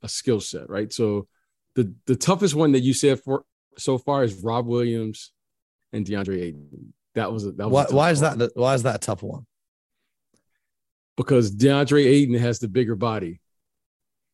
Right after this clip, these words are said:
Speaker 2: Mm-hmm.
Speaker 1: But Rob Williams defensively, but, but Ayton, Ayton is, you know, he's, he's probably, he probably could do that.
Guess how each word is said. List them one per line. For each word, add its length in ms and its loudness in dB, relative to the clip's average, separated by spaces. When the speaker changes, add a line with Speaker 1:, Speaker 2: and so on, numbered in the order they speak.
Speaker 2:
Mm-hmm. 320 0
Speaker 1:
But 160 -4
Rob 360 0
Williams 800 2
defensively, 840 -2
but, 220 -2
but 420 -2
Ayton, 600 2
Ayton 600 4
is, 360 -4
you 100 0
know, 260 -2
he's, 400 -2
he's 280 -2
probably, 1000 0
he 160 -2
probably 640 0
could 260 -6
do 220 -2
that. 240 -6